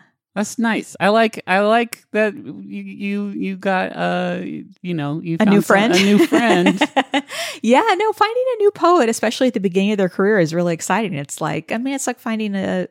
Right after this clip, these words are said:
Speaker 2: you know, a new musical artist or,
Speaker 1: Yeah.
Speaker 2: you know, a new, uh, I don't know,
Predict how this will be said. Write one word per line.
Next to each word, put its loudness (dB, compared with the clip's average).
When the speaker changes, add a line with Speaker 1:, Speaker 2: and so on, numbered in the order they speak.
Speaker 2:
you -2
know, -2
a -2
new -4
musical -6
artist -8
or, -8
Speaker 1:
Yeah. -2
Speaker 2:
you -2
know, -2
a -4
new, -6
uh, -8
I -6
don't -4
know, -8